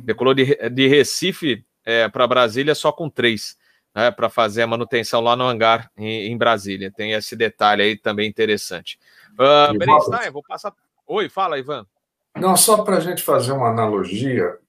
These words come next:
Speaker 2: que nós já abordamos aqui o acidente do American Airlines do D C dez.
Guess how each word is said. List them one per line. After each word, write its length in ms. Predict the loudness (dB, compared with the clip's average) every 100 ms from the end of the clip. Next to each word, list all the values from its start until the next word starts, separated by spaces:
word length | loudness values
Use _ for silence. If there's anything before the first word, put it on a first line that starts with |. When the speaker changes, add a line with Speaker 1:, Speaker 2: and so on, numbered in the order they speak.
| -10
Speaker 2:
que 120 | -6
nós 280 | -2 -2 -2
já 140 | -2
abordamos 640 | 2 2 2 2 0 0
aqui 480 | -2 -2 -2 0 2
o 120 | 2
acidente 680 | 2 0 -2 -2 -2 -2 -4
do 120 | 0
American 520 | 0 2 0 -2 -4
Airlines 600 | -4 -2 0 2 0 -4
do 140 | -6 -2
D 140 | 0
C 260 | 0 -2 0
dez. 640 | 2 2 0 0 0 -2